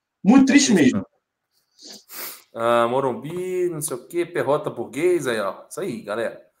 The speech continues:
Speaker 2: Pode
Speaker 1: Isso
Speaker 2: manter
Speaker 1: não,
Speaker 2: mesmo,
Speaker 1: é, eu tô
Speaker 2: pode
Speaker 1: longe
Speaker 2: manter.
Speaker 1: de ser burguês.
Speaker 2: É, é sim, é sim, galera, pode ir na boa. Salve, Arthur Gabriel Ungaretti, de Floripa, tamo junto, parceiro. Ah, é igual morar em Niterói. <laughs> Morar, morar em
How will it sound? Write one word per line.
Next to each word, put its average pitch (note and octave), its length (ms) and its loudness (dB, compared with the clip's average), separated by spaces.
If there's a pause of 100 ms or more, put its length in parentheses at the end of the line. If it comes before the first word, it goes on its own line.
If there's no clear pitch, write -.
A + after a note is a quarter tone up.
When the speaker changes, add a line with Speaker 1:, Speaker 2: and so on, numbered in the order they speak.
(280)
Speaker 2:
Pode D#3 180 6
Speaker 1:
Isso G3 80 2
Speaker 2:
manter B2 280 4
Speaker 1:
não, C#3 60 -2
Speaker 2:
mesmo, D3 200 -2
Speaker 1:
é, - 20 -2
eu - 120 -10
tô B2 240 -2
Speaker 2:
pode - 140 6
Speaker 1:
longe F#3 200 8
Speaker 2:
manter. E3+ 180 0
Speaker 1:
de C3+ 60 -2
ser - 80 -4
burguês. C3 420 2
Speaker 2:
É, A2 180 -2
é B2 40 -4
sim, A#2 320 -10
é B2 100 -10
sim, A#2+ 220 -16
galera, A2 260 -6
pode A2 320 -8
ir A2+ 60 -12
na A2+ 120 -10
boa. F#2+ 280 -14 (540)
Salve, F3+ 560 4
Arthur F3 240 2
Gabriel E3+ 320 2
Ungaretti, D#3 480 0
de D3 60 -14
Floripa, C#3 440 -4
tamo C3+ 240 -4
junto, C#3 280 -8
parceiro. C#3+ 720 -4 (560)
Ah, C3 560 2
é C#3 40 0
igual D#3 220 0
morar E3+ 220 2
em F3 60 -2
Niterói. B2 520 0 (260)
<laughs> F3 320 -4
Morar, D#3+ 680 -2
morar B2 200 -6
em - 40 -10